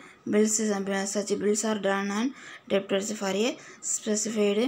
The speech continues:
a specified amount payable at site on or after specified pre-, period. Bills re-, receivable book contain the details of, contain the details of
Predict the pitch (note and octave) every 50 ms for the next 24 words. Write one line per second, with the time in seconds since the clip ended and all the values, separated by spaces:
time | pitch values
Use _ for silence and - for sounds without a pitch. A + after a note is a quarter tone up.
0 | D4 D4+ - - - - - - - - - - - - - - - - - -
1 | - - - - - - - - - - - - - - - - G#3 G#3 - -
2 | G#3 G#3 G#3+ A3 G#3 G#3 G3 F#3 F#3+ G3+ G#3+ G#3+ G#3+ - - F#3+ F#3+ G3 G3 -
3 | G3 G3+ G3+ G3 G3 - A3 C4+ D4+ - - - - - - - - - - _
4 | - _ _ _ - _ _ _ _ - - - - - - - - - - -
5 | - - - - - - - - - - _ _ - - - B3+ A#3 A3+ A3 A3
6 | G#3 G#3 G#3+ G#3+ G#3 G#3 G#3+ B3+ C#4+ - - - - - - G#3 A3 G#3+ - A3
7 | A3+ A3+ - - - G3+ G#3 - - G#3 G#3 G#3+ A3 B3+ B3 A#3 - - F#3+ F#3
8 | F#3+ G3+ - F#3+ G3+ G3 G3 G3 G3 F#3+ E3+ - - - - - - - - A3+
9 | A3 B3 C4 C4 - C4+ A#3+ A3 G3+ F3+ G3 G3 F#3+ G3 G3 - G#3+ G#3 F#3+ G3+
10 | G#3+ G#3+ F3+ F3 - B3 - F#3+ F3+ D3 - - - - - _ - G#3 G3+ G#3
11 | G3 G#3+ A3 A3+ A3 G#3 G3+ A3 A#3 A#3 F#3+ F#3+ G3+ - G#3 G#3 G#3 G#3 - -
12 | G#3 A3 B3 C#4 - - - - - - - - - - _ - G#3+ G#3 G3+ G#3+
13 | G#3+ G#3+ G#3 G3+ A3+ A#3+ B3 - F3+ F#3 F3+ F#3+ G3+ G3+ G3 G#3+ - G#3+ G#3 G#3
14 | G3+